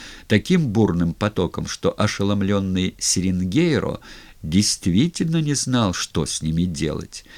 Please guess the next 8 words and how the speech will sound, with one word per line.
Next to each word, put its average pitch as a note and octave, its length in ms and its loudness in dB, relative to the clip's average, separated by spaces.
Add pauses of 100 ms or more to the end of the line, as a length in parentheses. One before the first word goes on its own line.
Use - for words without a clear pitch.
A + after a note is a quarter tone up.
(260)
Баснословные A2 960 4
прибыли G2+ 600 2
от F#2 160 0
проданного F2+ 680 0
каучука E2 680 -4
уходили D#2+ 520 -2
на E2+ 160 0
вино, F2+ 500 0